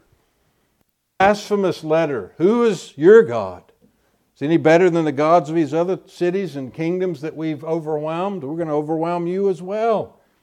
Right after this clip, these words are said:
They mocked the Lord. We could say, in a sense, God was responding not merely to Hezekiah's prayer, but to Rabshakeh's blasphemous speech.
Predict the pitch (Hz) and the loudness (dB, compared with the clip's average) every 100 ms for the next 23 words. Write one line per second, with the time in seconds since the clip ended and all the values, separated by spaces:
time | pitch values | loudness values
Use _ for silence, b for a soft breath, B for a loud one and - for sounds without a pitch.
0 | _ 175 170 170 226 254 - 214 220 269 | _ 0 4 6 6 4 -2 0 2 6
1 | 277 175 - - _ _ _ _ _ _ | 6 4 0 -16 _ _ _ _ _ _
2 | _ _ _ _ _ _ _ _ _ _ | _ _ _ _ _ _ _ _ _ _
3 | _ _ _ _ _ 110 104 101 131 127 | _ _ _ _ _ -18 -14 -8 -2 0
4 | 120 107 92 _ _ _ _ _ _ 113 | 0 -4 -12 _ _ _ _ _ _ -16
5 | 98 135 135 113 101 - - - - 110 | -10 -6 -4 -6 -10 -20 -20 -20 -12 -6
6 | 120 117 104 107 107 - - 120 120 113 | -2 -2 -4 -8 -10 -18 -12 -10 -8 -10
7 | 113 120 110 120 135 131 110 101 117 107 | -12 -14 -12 -8 -4 -4 -8 -12 -18 -18
8 | 101 120 107 - 117 113 107 101 _ 123 | -16 -18 -18 -16 -10 -10 -10 -14 _ -12
9 | 143 139 98 98 95 - - 104 101 85 | -10 -8 -10 -16 -20 -20 -18 -14 -14 -18
10 | b b b b b - 107 101 - 139 | b b b b b -10 -8 -8 -8 -8
11 | 139 110 101 90 - 110 120 107 - 98 | -8 -8 -10 -10 -12 -10 -10 -14 -20 -18
12 | 92 92 - _ - - 156 113 _ - | -18 -20 -20 _ -20 -20 -20 -20 _ -20
13 | - - | -20 -20